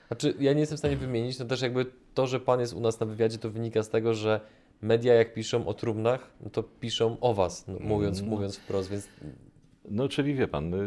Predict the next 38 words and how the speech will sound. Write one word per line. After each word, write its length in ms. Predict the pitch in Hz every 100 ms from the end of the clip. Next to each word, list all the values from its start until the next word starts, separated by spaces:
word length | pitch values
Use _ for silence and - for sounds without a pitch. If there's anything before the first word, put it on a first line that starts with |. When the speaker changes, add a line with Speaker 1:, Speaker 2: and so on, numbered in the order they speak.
| 110
Speaker 2:
y, 40 | 113
stworzenie 480 | - - 87 87
marki, 340 | 139 156 - -
tak? 340 | 73 78 104
Czyli 320 | - - 73
po 120 | 82 78
prostu 200 | 78 110
Speaker 1:
Mhm. 120 | 95
Speaker 2:
udało 200 | 85 85
się 120 | 85
tą 80 | 90
markę 300 | 87 78 -
stworzyć. 640 | - - 120 - - -
I 140 | - 160
jednym 260 | 107 151
z 40 | 127
elementów 460 | 123 104 107 101
tworzenia 380 | - 87 95 95
marki 340 | 73 78 -
był 160 | 78 78
kalendarz. 800 | 80 78 64 58 - - - - 76
Dlaczego 320 | 76 92 87
ten 160 | 76
kalendarz? 600 | 67 - 58 104 55 - _ _ _ _ - _ _ _ _ _ _ _ _
To 120 | 127
chodziło 400 | - 107 107 104
po 100 | 98
prostu 340 | 90 90 - 80
o 60 |
to, 160 | - 80
żeby 360 | 78 71 71 67 - _ _ _ _
ludzie 240 | 85 76 73
się 140 | -
nie 100 | 65
bali 360 | 58 69 64 58
po 120 | -
prostu 320 | - - -
trumny. 440 | - 65 58 53